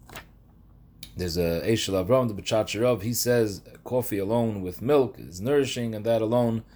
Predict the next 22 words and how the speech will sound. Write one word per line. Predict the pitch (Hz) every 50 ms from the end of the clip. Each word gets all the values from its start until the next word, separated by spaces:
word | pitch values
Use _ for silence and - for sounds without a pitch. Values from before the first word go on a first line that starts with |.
| - - - - - - - -
is | 85 87
also | 104 123 131 127 - - 113 104 101 92 - - -
beseder. | 92 95 - - 104 98 95 85 85 82 - -
But | - 107 110
Al | 110
Kol | - 127
Panim, | 123 - 180 185 170 147 143 143 139 - - - - - - - -
a | 101
coffee | - - 170 160 - 151
and | 143 135 123
cake, | - 147 143 127 123 -
you | 107 120 117
zicher | 127 139 - 127 120
have | 110 120 123 117 107
the | 110
kiyum | 107 - - 143 135 120 113 107
of | 101 107 104
this | 107 104 -
inyan | 131 127 123 117 110
of | 104 92 -
pas | - 98 92 87 -
shachris. | - 98 92 87 - - - - - -